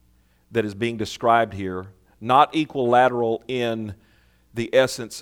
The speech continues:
of authority. I'm not teaching that we're equal with God or Christ in his deity, but what he is saying to us is that the intimacy of love,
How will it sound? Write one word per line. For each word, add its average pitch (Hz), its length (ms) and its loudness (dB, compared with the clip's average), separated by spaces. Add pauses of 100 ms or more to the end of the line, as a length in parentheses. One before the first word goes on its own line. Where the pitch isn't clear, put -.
of 107 320 0
authority. 110 920 -2
I'm 107 120 -8
not - 280 -2
teaching 113 580 -10
that 107 140 -4
we're 110 220 -4
equal 110 560 -6 (800)
with 101 300 -4
God 110 580 6 (800)
or 107 160 -6
Christ 120 480 2
in 120 100 -8
his 101 220 -6
deity, 110 640 -4 (1160)
but 120 300 -2
what 123 240 4
he 143 280 -4
is 127 220 -2
saying 135 340 -4
to - 180 -6
us 127 560 2 (560)
is 120 160 -2
that 120 160 0
the 117 220 -4
intimacy 127 840 -4
of 110 200 0
love, 120 800 4